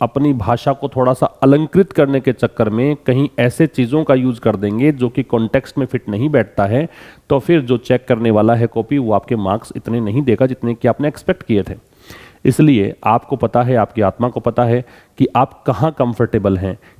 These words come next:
किस प्रकार की लैंग्वेज आप बना सकते हैं, क्या आपको मतलब ये चीज़ पे कमांड है। जिस चीज़ पे कमांड हो ना, वही यूज़ करना। ठीक है, कुछ एक्स्ट्रा करने की कोशिश मत करना, मार्क्स नहीं आएंगे वरना।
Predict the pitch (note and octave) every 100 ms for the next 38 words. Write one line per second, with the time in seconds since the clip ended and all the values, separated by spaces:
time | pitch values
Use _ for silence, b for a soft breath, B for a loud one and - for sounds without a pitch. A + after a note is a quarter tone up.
0 | - G3 - D3 C#3+ C#3 C#3+ B2 A#2+ A#2+
1 | B2 A#2 A2+ G#2 G#2+ G#2+ - - G2+ F#2
2 | G2 b b _ _ _ C#3 D3+ - A#2
3 | B2 - - F3+ D#3+ D#3+ D3+ C#3+ C#3 D3
4 | B2+ D3+ B2 A2+ A2 G#2 G2+ D3 - E3+
5 | F#3+ - C#3 D#3 F3 G#3+ C3 A2+ E3 C#3
6 | A2+ G#2+ F2 D#2+ _ _ _ _ _ D3+
7 | D#3 A2 - - - - A#2+ - E3 D3
8 | C3 B2 A#2+ A2+ - - A2 - D3+ G3
9 | E3 G#2 G2+ - G2+ A2 G2+ F2 F2 F2
10 | F2